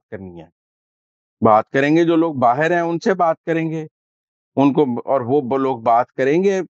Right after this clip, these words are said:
اسٹیبلشمنٹ کے ساتھ۔ جو جیتے ہیں وہ سب اسٹیبلشمنٹ کی مرضی سے جیتے ہیں، چاہے پی ٹی آئی کے آزاد ارکان جیتے ہیں۔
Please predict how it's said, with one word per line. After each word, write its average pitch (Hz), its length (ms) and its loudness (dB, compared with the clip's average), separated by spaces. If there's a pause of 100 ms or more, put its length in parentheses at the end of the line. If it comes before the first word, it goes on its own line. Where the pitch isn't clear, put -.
(560)
اسٹیبلشمنٹ 147 640 -4
کے 143 80 -4
ساتھ۔ 131 300 0 (540)
جو 180 120 4
جیتے 165 360 -2
ہیں 233 80 2
وہ 233 140 0
سب 202 220 -2
اسٹیبلشمنٹ 160 580 -4
کی 156 60 -6
مرضی 139 300 -2
سے 147 140 -4
جیتے 123 300 -6
ہیں، 147 80 -4
چاہے 139 180 -2
پی 127 160 -8
ٹی 135 140 -4
آئی 131 120 0
کے 131 100 -4
آزاد 120 320 2
ارکان 113 360 -6
جیتے 98 240 -10
ہیں۔ 82 140 -16